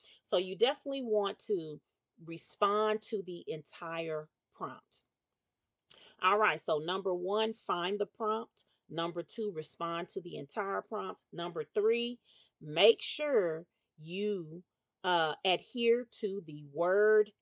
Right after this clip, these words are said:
count. Sometimes there's a character count and sometimes there is a word count, right? So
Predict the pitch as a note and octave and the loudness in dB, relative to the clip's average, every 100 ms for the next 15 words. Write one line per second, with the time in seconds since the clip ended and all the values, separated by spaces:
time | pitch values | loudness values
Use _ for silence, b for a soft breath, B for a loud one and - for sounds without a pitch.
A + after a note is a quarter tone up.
0 | _ - A3+ F#3+ C3+ - - _ b b | _ -4 -2 -2 -8 -14 -18 _ b b
1 | b - C4+ - F#4+ D#4 B3 A3 F#3 - | b 0 0 -2 -4 -2 0 0 -2 -10
2 | - A3+ G#3+ F#3 - - - - - - | -4 2 2 0 -8 -16 -18 -20 -20 -20
3 | - _ b b b - - D#3+ E3+ E3 | -20 _ b b b -12 -8 -8 -8 -8
4 | D#3 D#3 D3+ D#3 F#3 F#3 C4+ C4+ - - | -8 -6 -6 -6 -6 -4 -4 -4 -8 -12
5 | C3 - - - _ _ B B B - | -20 -20 -20 -20 _ _ B B B -6
6 | E3 E3+ A#3 - - G3 E3+ E3 | -4 -2 -4 -4 2 4 4 0